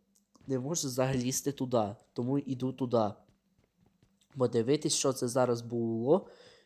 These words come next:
Відкриваю оцю дверку. О, золотий сліток за п'ятдесят тисяч!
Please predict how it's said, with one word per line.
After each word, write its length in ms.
Відкриваю 720
оцю 920
дверку. 560
О, 460
золотий 340
сліток 340
за 100
п'ятдесят 280
тисяч! 360